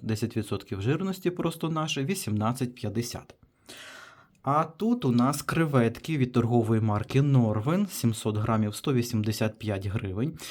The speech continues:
А, окунь гарячого копчення, а, триста гривень, а, за кілограм.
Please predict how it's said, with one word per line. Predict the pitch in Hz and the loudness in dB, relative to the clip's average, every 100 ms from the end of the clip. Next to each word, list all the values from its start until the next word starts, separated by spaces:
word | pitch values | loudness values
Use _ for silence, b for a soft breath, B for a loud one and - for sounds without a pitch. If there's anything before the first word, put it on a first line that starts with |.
| B B 113 | B B -8
А, | - 104 107 | -4 -2 -2
окунь | - 131 127 123 | 2 2 4 4
гарячого | 120 120 113 117 110 | 4 2 0 -2 -4
копчення, | 160 156 - 123 104 104 B 95 - | -6 -6 -2 0 0 -4 B -18 -8
а, | 101 101 | -6 -6
триста | - 127 131 - - 101 - | 0 2 4 2 -2 -4 -4
гривень, | 101 127 180 175 117 101 - - | -4 0 0 0 -2 -4 -10 -10
а, | 98 95 95 | -6 -4 -6
за | 95 110 131 | -4 -2 -2
кілограм. | 151 123 123 135 131 110 | -2 0 0 2 2 0